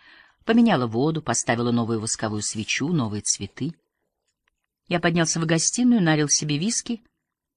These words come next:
Паркет у окна холодил ступни. Виски был «Маккаллан» тридцатилетней выдержки, подарен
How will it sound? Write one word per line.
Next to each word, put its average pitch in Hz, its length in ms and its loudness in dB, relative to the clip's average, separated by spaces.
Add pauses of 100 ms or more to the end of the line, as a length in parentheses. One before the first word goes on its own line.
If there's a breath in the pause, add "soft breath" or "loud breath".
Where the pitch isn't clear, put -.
(480)
Паркет 180 560 2
у 143 80 2
окна 139 340 2
холодил 131 440 -2
ступни. 175 580 -4 (840)
Виски 156 480 0
был 123 320 0 (360)
«Маккаллан» 190 920 2 (880)
тридцатилетней 185 720 2
выдержки, 175 500 -2 (320)
подарен 196 420 4